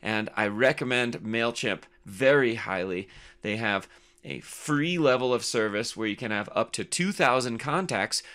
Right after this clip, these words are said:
for your autoresponder and bulk email system. And an example of that is on my website here. If you go down a little bit further on my homepage, you can see that I've got a form here,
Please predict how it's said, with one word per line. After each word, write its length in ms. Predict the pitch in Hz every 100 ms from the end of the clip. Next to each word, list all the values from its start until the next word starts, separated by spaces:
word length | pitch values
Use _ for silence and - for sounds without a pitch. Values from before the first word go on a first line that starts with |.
| -
for 160 | -
your 220 | 117 107 -
autoresponder 920 | 117 135 135 135 - 131 131 135 123
and 140 | 101
bulk 420 | 120 135 143 -
email 440 | 127 156 147 113 107
system. 720 | - - 196 220 - 98 104 - _ - - - -
And 260 | 190 180
an 120 | 160 127
example 400 | 120 143 139 135
of 100 | 120
that 320 | 127 127 - - _ - - _ -
is 260 | 107 110
on 420 | - 107 113 113 -
my 140 | 98
website 560 | 98 117 113 131 104 -
here. 460 | - 165 160 160 - - - -
If 420 | 120 123 120 -
you 720 | - 113 113 113 107 107 - 120
go 200 | 117 113
down 340 | 120 120 120
a 160 | - 101
little 400 | - - 117 120
bit 180 | 104 -
further 420 | 127 127 120 -
on 460 | 113 117 113 113
my 120 | 92 110
homepage, 480 | 165 165 175 160
you 80 | 123
can 120 | 117
see 240 | 113 - 139
that 160 | 123
I've 160 | 110 110
got 260 | 123 110 -
a 60 |
form 380 | - 170 180 165
here, 260 | 120 120